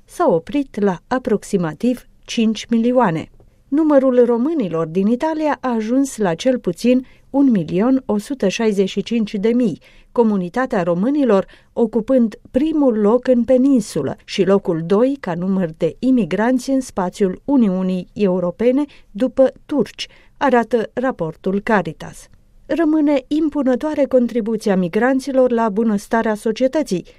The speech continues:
de exemplu, contribuția lor la fondul de pensii fiind de circa șapte virgulă cinci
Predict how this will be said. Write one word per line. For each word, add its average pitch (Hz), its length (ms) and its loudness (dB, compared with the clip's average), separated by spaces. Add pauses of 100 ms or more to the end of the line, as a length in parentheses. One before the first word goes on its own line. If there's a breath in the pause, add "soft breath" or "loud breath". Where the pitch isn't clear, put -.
(220 soft breath)
de 175 160 0
exemplu, 214 600 0 (280 soft breath)
contribuția 269 720 0
lor 269 320 -2
la 262 180 2
fondul 247 420 4
de 220 160 -2
pensii 220 520 -2
fiind 220 360 -2
de 208 160 4
circa 226 460 -6
șapte 277 440 -2
virgulă 196 440 2
cinci 240 400 0